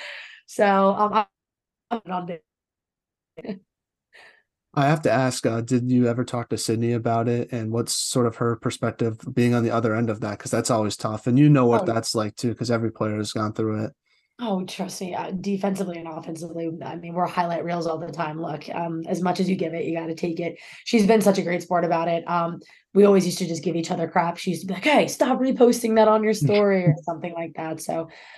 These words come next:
Speaker 1: um, she's a great competitor and just a great lacrosse player. So her banter is great. Um, <laughs> we like to, we like to keep it on the down low around her, but, um, definitely a, a highlight moment for me.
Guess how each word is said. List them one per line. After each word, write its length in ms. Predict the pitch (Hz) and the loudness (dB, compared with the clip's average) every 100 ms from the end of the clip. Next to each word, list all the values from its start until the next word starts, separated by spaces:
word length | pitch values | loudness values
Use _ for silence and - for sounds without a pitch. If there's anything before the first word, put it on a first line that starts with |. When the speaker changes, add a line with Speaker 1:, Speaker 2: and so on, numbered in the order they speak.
| - - | -4 4
Speaker 1:
um, 200 | 190 175 | 4 4
she's 200 | 220 214 | 0 0
a 40 | |
great 220 | 190 170 | 2 0
competitor 540 | 165 160 160 165 165 165 | -4 -4 -4 -4 -2 -2
and 160 | 165 | -4
just 220 | 165 160 | -4 -8
a 40 | 160 | -6
great 220 | 160 160 | -4 -4
lacrosse 320 | 165 165 160 | -4 -6 -8
player. 280 | 147 165 165 | -6 -6 -4
So 360 | 160 165 160 160 - - | -4 -4 -4 -6 -12 -4
her 100 | - | 2
banter 380 | 196 185 170 185 | 4 4 4 2
is 100 | 175 | 0
great. 440 | 175 165 165 175 175 | -2 -2 -2 -2 -4
Um, 540 | 160 165 143 208 190 - _ - - - | -2 -2 -2 -6 -6 -10 _ -18 -18 -14
<laughs> 280 | 226 233 - | -14 -14 0
we 100 | 226 | 4
like 200 | 214 208 | 6 6
to, 260 | 208 208 190 - _ | 4 2 0 -10 _
we 80 | 226 | 0
like 160 | 226 220 | 2 0
to 60 | |
keep 160 | - 202 | 0 2
it 80 | 196 | 2
on 100 | 190 | 2
the 80 | |
down 320 | 190 180 185 190 | 0 -2 -2 -2
low 160 | 185 | -4
around 340 | 185 185 190 196 | -4 -2 -2 -2
her, 180 | 196 190 | -2 -2
but, 240 | 185 175 | -2 -2
um, 200 | 170 170 | -4 -8
definitely 640 | 170 170 180 180 180 175 | -8 -8 -6 -6 -4 -4
a, 320 | - 170 - - | -4 -4 -4 -8
a 40 | - | -10
highlight 420 | - 175 165 165 | -4 -4 -2 -6
moment 360 | 160 151 143 - | -6 -8 -10 -10
for 100 | 156 | -12
me. 300 | - 143 | -10 -12